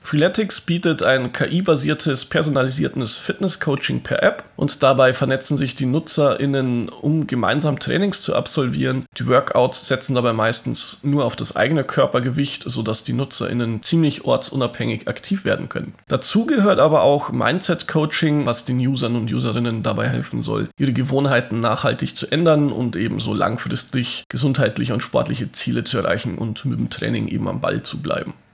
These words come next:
Neben der App, die man natürlich über ein Abo-Modell nutzt, bietet Freeletics außerdem in seinem Shop auch noch Supplements, Trainingsgeräte und auch Sportbekleidung an.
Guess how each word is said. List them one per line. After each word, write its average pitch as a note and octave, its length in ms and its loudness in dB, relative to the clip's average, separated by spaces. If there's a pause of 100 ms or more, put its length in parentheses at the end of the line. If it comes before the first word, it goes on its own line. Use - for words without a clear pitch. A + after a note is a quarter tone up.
(160)
Neben F3 300 2
der F3+ 160 6
App, - 280 0
die D3+ 80 0
man B2+ 340 2
natürlich B2 340 -2
über A#2 100 -2
ein A2+ 100 -2
Abo-Modell D3 580 2
nutzt, C#3+ 340 -2
bietet B2+ 240 -2
Freeletics - 560 -2
außerdem B2 480 0
in - 100 -2
seinem A#2+ 220 -2
Shop - 380 -4
auch B2 140 0
noch A#2+ 220 -4
Supplements, D3 800 0
Trainingsgeräte A#2+ 920 0
und A2 220 -4
auch - 140 -6
Sportbekleidung - 800 -4
an. - 220 -14